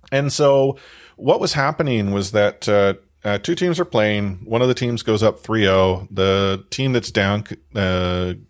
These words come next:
comes back three two, at which point the, uh, league official realizes,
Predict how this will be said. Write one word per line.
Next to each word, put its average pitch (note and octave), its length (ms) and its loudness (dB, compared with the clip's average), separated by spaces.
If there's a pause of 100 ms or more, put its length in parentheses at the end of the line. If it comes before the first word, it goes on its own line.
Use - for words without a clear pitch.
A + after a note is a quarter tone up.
(260)
comes G#2+ 180 -4
back F#2+ 360 -2
three F2+ 260 -14
two, G3 340 4 (440)
at B2+ 160 2
which C#3+ 200 -4
point C#3 400 0
the, B2 300 2
uh, A2 360 4
league B2 260 0
official A#2 360 -4
realizes, A2 560 2